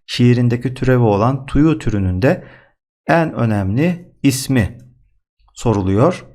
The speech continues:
Cevabımız birçoğunuzun da tahmin edeceği üzere Kadı Burhanettin. Altıncı sorumuza geçiyoruz. Altıncı sorumuz değişik bir soru yine ama kolay bir soru.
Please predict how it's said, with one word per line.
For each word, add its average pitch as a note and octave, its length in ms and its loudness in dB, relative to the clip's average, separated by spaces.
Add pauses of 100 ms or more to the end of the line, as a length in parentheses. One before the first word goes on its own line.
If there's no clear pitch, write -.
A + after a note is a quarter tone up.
(100)
Cevabımız G2+ 760 -2
birçoğunuzun F#2 540 -2
da F2 120 -8
tahmin G2 520 -4
edeceği F#2 360 -2
üzere G2+ 360 -4
Kadı B2+ 300 -2
Burhanettin. F#2+ 600 -4 (1000)
Altıncı C#3 420 -2
sorumuza F#3 420 -6
geçiyoruz. D3+ 680 -6
Altıncı D3 420 -2
sorumuz C#3+ 500 -4
değişik F3+ 400 -2
bir B2 40 -10
soru B2+ 380 0
yine C3 200 0
ama C3+ 460 -2
kolay A2+ 360 0
bir - 60 -16
soru. A#2+ 440 -2